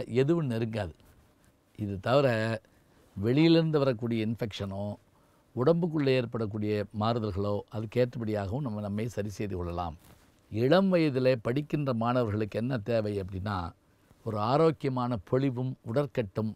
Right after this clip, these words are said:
வேகமும் இருக்கணும். அதனால தான் என் சி சில ஆள் எடுக்கிறப்ப நம்மளை செலக்ட் பண்றாங்க, என் எஸ் எஸ்ல எடுக்கிறாங்க, கடற்படையில, ஆ, தரைப்படையில, நேவி, இதுல எல்லாம் ஆள் எடுக்கிறாங்க, விளையாட்டு போட்டிகள்ல. அப்ப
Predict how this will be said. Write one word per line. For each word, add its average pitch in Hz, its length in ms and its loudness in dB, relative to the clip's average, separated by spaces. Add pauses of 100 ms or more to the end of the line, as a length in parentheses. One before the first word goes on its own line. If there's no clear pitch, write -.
(120)
வேகமும் 123 380 0
இருக்கணும். 95 300 -6
அதனால 123 260 -2
தான் 156 200 0
என் 143 160 0
சி 180 120 0
சில 139 240 2
ஆள் 127 200 6
எடுக்கிறப்ப 117 440 -2
நம்மளை 120 280 0
செலக்ட் 127 280 -2
பண்றாங்க, 92 320 -6 (1080)
என் 147 220 4
எஸ் 196 180 2
எஸ்ல 123 240 -2
எடுக்கிறாங்க, 104 400 -2 (800)
கடற்படையில, 143 580 2 (760)
ஆ, 120 120 -2 (440)
தரைப்படையில, 143 520 2 (1120)
நேவி, 143 340 2 (160)
இதுல 131 240 4
எல்லாம் 135 200 4
ஆள் 127 100 0
எடுக்கிறாங்க, 101 440 -4
விளையாட்டு 139 400 2
போட்டிகள்ல. 104 500 -4 (120)
அப்ப 107 540 -4